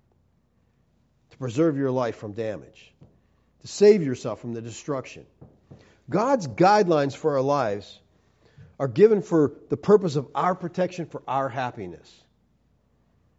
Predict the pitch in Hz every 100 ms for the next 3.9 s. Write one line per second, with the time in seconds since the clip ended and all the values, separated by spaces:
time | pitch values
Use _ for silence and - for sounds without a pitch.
0 | _ _ _ 131 131 127 139 180 190 185
1 | 175 151 127 - - 120 151 156 151 143
2 | 139 117 110 143 143 135 143 135 - 147
3 | 139 135 120 123 139 156 139 139 127